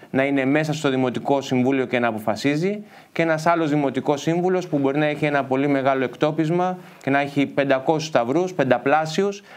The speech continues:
να μένει απ' έξω και να μην αξιοποιείται και να κάθεται σπίτι του. Με απλά ελληνικά. Έτσι, θα καταφε-, είναι πιο αναλογικό το σύστημα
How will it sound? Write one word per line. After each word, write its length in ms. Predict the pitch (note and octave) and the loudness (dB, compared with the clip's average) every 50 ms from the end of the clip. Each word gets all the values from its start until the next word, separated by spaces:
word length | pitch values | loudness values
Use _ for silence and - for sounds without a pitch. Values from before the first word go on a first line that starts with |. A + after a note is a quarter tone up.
| - - - | -20 -14 -6
να 180 | - C#3+ C#3+ | -2 0 0
μένει 260 | D3 D#3+ E3+ E3+ E3 D3 | 2 2 2 2 2 0
απ' 140 | C3+ - | 0 0
έξω 420 | D#3 D#3+ D#3+ D#3 - G3 G3 G3+ G#3 G#3 - - - _ | 0 0 0 -2 -2 -2 -2 -2 -4 -8 -14 -20 -8 _
και 100 | - D#3+ | -2 0
να 120 | D#3+ D#3+ | 0 0
μην 160 | F3 F#3 F3+ | 0 0 0
αξιοποιείται 1000 | F3 E3+ - - E3 D3+ C#3+ - C#3+ C#3+ D#3 F3 F3 F3 - G#3 A3 A3 G#3+ G#3+ - - | 0 0 0 0 0 0 0 0 0 2 2 0 0 0 0 0 0 0 -2 -6 -8 -6
και 140 | - F#3 F3 | -4 -2 0
να 100 | F3 E3+ | 0 2
κάθεται 360 | F3 F#3+ F#3 F3+ F#3+ F3 F3+ | 2 2 2 2 0 -2 -4
σπίτι 340 | F3 - - F3 C#3+ A2 G2 | -2 0 0 0 0 -2 -4
του. 220 | - G2+ F#2 F#2 - - _ _ _ | -6 -8 -8 -8 -12 -20 _ _ _
Με 140 | - B2+ C3+ | -2 0 2
απλά 280 | C3+ C3 C3+ D#3 E3+ F3+ | 2 2 2 2 2 2
ελληνικά. 640 | F3 D#3+ D#3+ D#3+ E3 E3 D#3 E3 C#3 A2+ F#2+ - - - - _ _ _ _ _ | 2 2 0 0 0 0 2 2 2 0 0 -6 -10 -20 -20 _ _ _ _ _
Έτσι, 520 | - C#3 D#3+ F3+ F3+ E3+ - G#3 A3 A3 G#3+ - - - - - | 0 0 0 0 -2 -2 -2 -2 -2 -4 -6 -10 -18 -20 -16 -6
θα 80 | - D3 | -4 0
καταφε-, 540 | D3 C#3 C#3 C#3 C3 B2+ - - D#3+ D#3 D#3 | 2 2 2 2 2 0 0 -2 -2 0 0
είναι 180 | D#3+ F3 E3+ | 0 0 0
πιο 200 | C#3+ - - F#3 | 0 0 0 2
αναλογικό 500 | E3+ D#3 D3+ C#3 C3+ B2+ B2+ C3 C3 C3+ | 2 2 2 0 0 0 0 0 0 0
το 120 | B2 A#2 A2 | 0 0 0
σύστημα 560 | G#2+ - E3 E3 D#3+ G3 G3 G3 G#3 G3+ G3+ | 0 0 -2 -2 -2 -2 0 0 -2 -2 -6